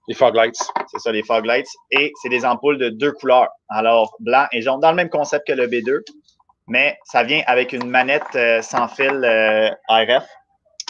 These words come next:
Speaker 1: Dans le fond, comment que ça fonctionne, c'est qu'on a une petite manette sans fil. Euh, l'avantage de tout, c'est qu'on n'a aucun fil à passer dans le firewall. On est allé au début, euh, on,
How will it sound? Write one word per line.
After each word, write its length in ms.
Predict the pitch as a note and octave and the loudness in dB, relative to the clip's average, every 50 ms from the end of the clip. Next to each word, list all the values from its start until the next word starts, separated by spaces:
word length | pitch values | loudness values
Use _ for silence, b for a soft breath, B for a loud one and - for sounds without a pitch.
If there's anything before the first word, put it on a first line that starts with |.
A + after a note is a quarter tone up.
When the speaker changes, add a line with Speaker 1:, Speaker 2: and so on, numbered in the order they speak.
| - - | -8 -2
Speaker 1:
Dans 80 | A#2 A#2+ | 0 0
le 60 | B2+ | 2
fond, 200 | - E3+ F#3 G3 F#3+ | 4 4 4 4 4
comment 160 | D3 C#3+ D#3 | 2 0 -2
que 40 | D#3 | 0
ça 100 | E3+ C#3+ | -2 -4
fonctionne, 380 | - C#3+ C3 - - F3 G3 G3 | -4 -4 -6 -4 -4 -4 -4 -4
c'est 120 | - C3+ | -6 -10
qu'on 160 | - B2 B2 | -10 -8 -8
a 20 | B2+ | -8
une 80 | C3 | -8
petite 180 | C3 - - - | -10 -12 -8 -6
manette 240 | D#3 D#3 - - - | -4 -2 -2 -2 -2
sans 160 | F3 D#3 C3 | -2 -2 -2
fil. 200 | - E3 E3+ F3 E3+ - _ _ _ _ _ _ _ - G#2 | -2 -4 -6 -6 -6 -14 _ _ _ _ _ _ _ -6 -2
Euh, 180 | A2 A2+ A2+ | 0 2 2
l'avantage 440 | A2+ A#2 B2+ C3+ C3 C3 D#3 D#3 D3 | 2 4 4 4 4 4 4 2 2
de 40 | C#3+ | 2
tout, 140 | - - F#3 | -2 -6 -8
c'est 60 | - | -6
qu'on 100 | - C3 | -4 -2
n'a 80 | B2+ | -2
aucun 200 | C3+ C3+ D3 C#3+ | -2 -2 -2 -4
fil 160 | B2 - D#3+ D#3 | -2 0 2 2
à 60 | C#3 | 2
passer 300 | - B2+ A#2+ A#2+ - D#3 | 2 2 0 0 0 -2
dans 80 | C#3+ | -2
le 40 | B2+ | -2
firewall. 520 | - C3 B2 A#2+ A2+ A2+ B2 C#3 D3+ D#3+ D3 A#2 | 0 2 2 4 4 4 4 4 4 2 0 -4
On 80 | A#2 B2 | -6 -6
est 120 | B2+ A#2+ | -4 0
allé 160 | B2+ B2+ D#3 | 0 2 2
au 60 | G#3+ G3+ | 0 -2
début, 380 | D3 C#3 C3+ F3 G3 G3 E3+ | -4 -8 -8 -6 -4 -2 0
euh, 200 | C#3 B2 A#2+ A#2 | 2 2 4 2
on, 180 | A2+ G#2+ G#2 | 2 0 -2